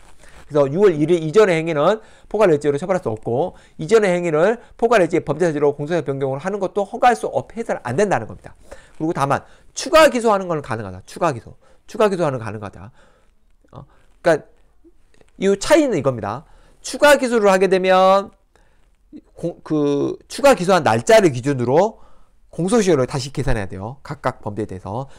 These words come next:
상습범의 경우에는 전체가 하나이기 때문에 공소시효가 마지막 범죄, 그 범죄로의, 에, 저, 그 공소사실, 공소시효를 계산하게 되죠. 그러니까 요게 다른 점이죠.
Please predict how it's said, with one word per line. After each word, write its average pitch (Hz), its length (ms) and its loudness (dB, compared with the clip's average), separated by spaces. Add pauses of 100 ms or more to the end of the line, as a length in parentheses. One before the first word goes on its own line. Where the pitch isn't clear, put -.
상습범의 233 680 0
경우에는 127 520 -2 (340)
전체가 202 400 2
하나이기 220 360 0
때문에 147 540 -2 (420)
공소시효가 170 800 0 (200)
마지막 156 460 2
범죄, 120 400 -2 (340)
그 160 120 2
범죄로의, 147 1300 0 (220)
에, 135 160 0
저, 120 140 -4 (100)
그 110 300 -8
공소사실, 123 760 -6
공소시효를 143 1000 -6
계산하게 117 340 -6
되죠. 104 360 -10 (240)
그러니까 - 220 -2 (120)
요게 165 180 2
다른 139 320 -2
점이죠. 107 520 -6